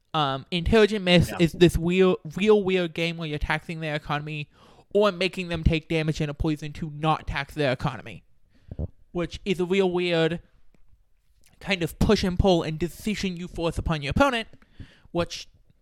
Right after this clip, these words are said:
Speaker 1: that's up to them. Um, so it will be whatever's in the best interest. But on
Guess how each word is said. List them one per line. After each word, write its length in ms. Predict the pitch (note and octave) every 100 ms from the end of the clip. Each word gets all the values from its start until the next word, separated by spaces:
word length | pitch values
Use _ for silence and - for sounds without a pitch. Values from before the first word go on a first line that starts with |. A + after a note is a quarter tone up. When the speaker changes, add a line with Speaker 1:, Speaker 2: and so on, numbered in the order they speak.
| -
Speaker 1:
that's 220 | F#3 E3+ -
up 120 | D#3
to 100 | D#3+
them. 320 | D#3 A#2+ C#3+ - _ _ - _
Um, 380 | D#3 C3 B2 - _ _ _ _ _
so 100 | F3
it 180 | D3+ -
will 140 | E3+ E3+
be 140 | F3+ E3+ - -
whatever's 380 | F#3 F3 D#3+
in 120 | D#3+ D3+
the 80 |
best 240 | D3+ C#3 -
interest. 400 | C3+ - - -
But 220 | - E3 -
on 260 | E3+ D#3+